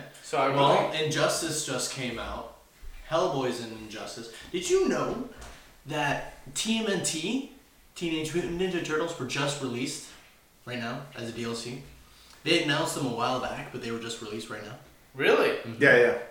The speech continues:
Speaker 1: In Injustice?
Speaker 2: In Injustice.
Speaker 1: That's crazy.
Speaker 2: It's pretty cool. The way that they do it is you, you choose which turtle, it doesn't matter, but even if you're Raphael or whoever,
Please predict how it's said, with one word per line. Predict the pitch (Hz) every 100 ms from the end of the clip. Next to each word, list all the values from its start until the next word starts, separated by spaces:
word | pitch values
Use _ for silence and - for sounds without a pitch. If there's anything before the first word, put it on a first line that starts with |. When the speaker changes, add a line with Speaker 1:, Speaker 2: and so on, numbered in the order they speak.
| -
Speaker 1:
In | 160
Injustice? | 156 143 127 143 - 427 440 -
Speaker 2:
In | 120
Injustice. | 110 131 139 110 -
Speaker 1:
That's | 135 139 139
crazy. | - 156 160 185 196 175 139
Speaker 2:
It's |
pretty | 139 135
cool. | 151 - - -
The | 135
way | 151
that | 151
they | 143 131
do | 135 147
it | 156 127
is | 117 - - -
you, | 120 120 123 117 - 110
you | 110 107 104 - -
choose | - 160 156 135 117
which | 139 139 -
turtle, | 135 127 131
it |
doesn't | 127 127
matter, | 120 110 120 135 139 -
but | - - - - - -
even | 139 156 147
if | 139 139
you're | 131 120 113 - 95
Raphael | 92 107 127 - 135 120 127 131 123
or |
whoever, | 113 123 123 127 208 233